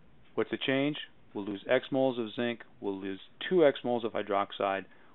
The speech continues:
we'll gain X moles of zinc hydroxide. When we reach equilibrium here, we'll have point one five zero minus two X,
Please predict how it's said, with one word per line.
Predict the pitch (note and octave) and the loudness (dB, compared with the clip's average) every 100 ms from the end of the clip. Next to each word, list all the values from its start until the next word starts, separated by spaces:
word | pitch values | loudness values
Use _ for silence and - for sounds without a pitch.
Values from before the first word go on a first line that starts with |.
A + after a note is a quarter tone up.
| - | -14
we'll | G2 F#2+ | -14 -8
gain | A#2 C3 C#3 | -2 0 0
X | C3 A#2+ - | -2 -4 -6
moles | A2 G#2+ | -4 -4
of | G2+ F#2+ | -6 -8
zinc | G2 - | -10 -8
hydroxide. | F#2 F#2 F#2+ - F#2+ F#2+ - - - - - | -6 -4 -4 -4 -4 -4 -10 -20 -20 -20 -12
When | A2 G2+ | -8 -6
we | G2+ | 0
reach | A#2+ E3 E3 | 4 4 2
equilibrium | D3 B2 C3+ A#2+ A2 G2 | 0 4 4 4 0 -6
here, | G2 F#2+ G2 A2 - - - - - - - - - - - | -6 -6 -6 -10 -20 -20 -20 -20 -20 -20 -20 -20 -20 -20 -4
we'll | A2+ A#2 | 2 4
have | A2+ F#2+ F#2 G#2+ - - - - - - | 4 0 0 -6 -12 -20 -20 -20 -20 -8
point | - C#3+ E3+ | 0 0 0
one | B2+ C3 C3+ - | -2 -2 -2 0
five | B2+ B2 A#2+ | 2 2 -2
zero | A2+ G#2 G2+ | -4 -2 -2
minus | G2+ G2+ G#2+ G#2+ - | -2 -2 -4 -8 -8
two | B2 A#2 | -4 -2
X, | F#2+ G2 | -2 -6